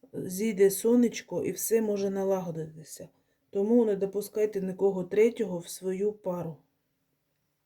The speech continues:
Додаткова карта, друзі. Мудра порада.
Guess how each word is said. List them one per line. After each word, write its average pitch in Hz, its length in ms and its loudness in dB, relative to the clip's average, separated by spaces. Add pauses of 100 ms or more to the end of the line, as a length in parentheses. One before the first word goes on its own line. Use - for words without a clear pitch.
(1200)
Додаткова 214 500 0
карта, 226 360 0
друзі. 233 420 2 (1500)
Мудра 208 360 0
порада. 220 560 -2